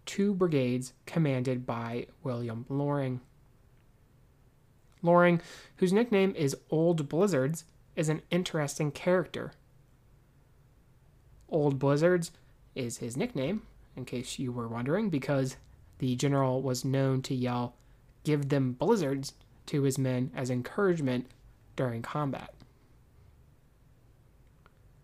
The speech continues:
Loring was originally from North Carolina and would travel the country and the globe. He would serve in the Mexican-American War,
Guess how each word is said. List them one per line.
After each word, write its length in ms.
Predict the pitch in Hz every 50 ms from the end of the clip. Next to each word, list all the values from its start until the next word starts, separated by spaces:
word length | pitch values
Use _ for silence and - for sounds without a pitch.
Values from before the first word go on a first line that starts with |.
| _ _ - - _ _ _ _ _ - _ -
Loring 360 | - 196 202 202 208 196 196
was 140 | 190 185 180
originally 440 | 196 185 196 220 240 254 262 254 247
from 220 | 247 - 202 196
North 220 | 185 160 147 - -
Carolina 680 | - - 156 135 139 147 175 196 208 170 143 143 147 - - - - - - _ _ _ - -
and 120 | 190 160 156
would 160 | 156 151 139
travel 600 | - - 165 147 143 143 147 147 143 139 147 - 165
the 120 | 147 143
country 580 | - - - 156 151 - - 156 147 - - - -
and 240 | - 156 160 175 196
the 60 | 214
globe. 440 | 190 190 220 254 151 120 120 139 - - _ _ - _ _ _ - _ _ _ _ _ _ _ _ _ - - _ _ _ - - _ _ _ _
He 160 | - - 170
would 120 | 156 151 156
serve 380 | - 160 147 147 151 147 147
in 140 | - 175 151
the 60 | 147
Mexican-American 1000 | 143 143 135 - - 151 135 - - 143 - 143 143 139 139 135 - 143 139 131
War, 300 | 131 139 147 170 202 214